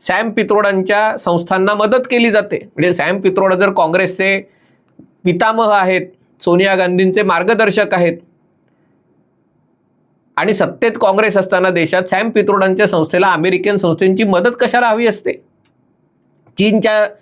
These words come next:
सरकारकडनं मदत कशाला येते? तुमचं सरकार आहे, असं नाही की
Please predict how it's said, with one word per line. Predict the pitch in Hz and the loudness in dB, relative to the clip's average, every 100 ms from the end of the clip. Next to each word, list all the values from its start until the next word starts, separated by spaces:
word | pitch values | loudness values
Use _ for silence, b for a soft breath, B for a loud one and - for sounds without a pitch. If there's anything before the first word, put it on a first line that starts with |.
| b b b b | b b b b
सरकारकडनं | 165 165 208 214 214 226 | -2 0 0 0 0 0
मदत | 196 202 262 | 0 0 0
कशाला | 262 247 269 254 | -2 0 0 2
येते? | 226 214 - - _ _ _ | 0 -2 -10 -12 _ _ _
तुमचं | 170 156 269 | 2 2 2
सरकार | 262 214 180 185 | 2 0 0 0
आहे, | |
असं | 156 - 226 | 0 -2 -2
नाही | |
की | 233 | 0